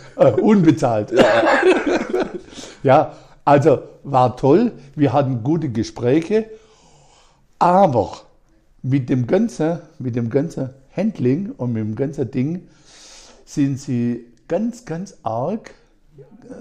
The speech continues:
Speaker 1: äh, vorsichtig.
Speaker 2: Mhm.
Speaker 1: Wir durften keine Foto machen, gar
Speaker 2: Okay.
Speaker 1: nichts, gar nichts. Aber im Nachhinein erkundigen, weißt du,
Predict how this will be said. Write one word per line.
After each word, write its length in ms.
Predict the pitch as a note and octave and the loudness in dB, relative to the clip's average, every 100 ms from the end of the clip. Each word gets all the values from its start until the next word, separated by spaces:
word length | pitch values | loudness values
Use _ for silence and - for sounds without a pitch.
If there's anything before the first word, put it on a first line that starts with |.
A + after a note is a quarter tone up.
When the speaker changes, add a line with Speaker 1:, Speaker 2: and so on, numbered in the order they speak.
| C#3 - | -20 -14
Speaker 1:
äh, 500 | C3+ A#2+ B2+ B2+ B2+ B2+ - _ _ _ | -10 -6 -2 0 -2 -6 -16 _ _ _
vorsichtig. 760 | - E3+ - - - - G#2+ - | 2 4 4 -6 -14 -20 -20 -18
Speaker 2:
Mhm. 240 | F2+ F2+ F#2 G#2+ _ _ _ _ _ _ | -16 -14 -16 -20 _ _ _ _ _ _
Speaker 1:
Wir 160 | - A#2 | -10 -6
durften 460 | G#2+ A#2+ - A#2 - | -2 -2 -2 -12 -10
keine 400 | - C3 B2+ B2 | -4 -2 -2 -4
Foto 360 | - C#3 C#3 | -4 -8 -8
machen, 300 | F#3+ F3+ - - _ _ _ _ _ | -10 -10 -12 -18 _ _ _ _ _
gar 160 | - G2 | -8 -8
Speaker 2:
Okay. 60 | E2+ | -6
Speaker 1:
nichts, 260 | A2+ - - _ _ | -10 -12 -20 _ _
gar 200 | - A2 | -6 -4
nichts. 300 | D3 G#3+ - _ _ - _ - | -4 -6 -12 _ _ -20 _ 2
Aber 520 | C3+ C#3+ F#3+ A#3 - - _ _ _ _ _ _ _ _ _ | 6 6 4 0 -4 -20 _ _ _ _ _ _ _ _ _
im 180 | C#3 C#3 | 0 4
Nachhinein 760 | E3 C4 - F#3+ B2 G#2 F#2 - _ - | 4 2 0 -2 -2 -4 -6 -10 _ -12
erkundigen, 680 | C3+ A2 E3+ F#3+ D#3+ A2+ F#2 E2+ - _ _ _ | -8 -2 0 2 2 2 0 -6 -16 _ _ _
weißt 300 | A2 C3 C3 | 0 0 0
du, 220 | A2+ F#2+ | -4 -4